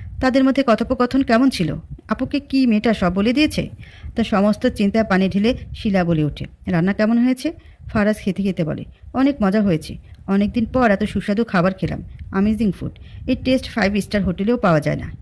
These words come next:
আর একটু নিবি? দাও।" প্রায় পনেরো মিনিট পর ফারাজ তৃপ্তি সহকারে খেয়ে বলে ওঠে, "আপু,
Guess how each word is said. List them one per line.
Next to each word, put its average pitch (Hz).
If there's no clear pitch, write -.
আর 185
একটু 202
নিবি? 262
দাও।" 202
প্রায় 247
পনেরো 214
মিনিট 208
পর 233
ফারাজ 190
তৃপ্তি 190
সহকারে 190
খেয়ে 180
বলে 151
ওঠে, -
"আপু, 180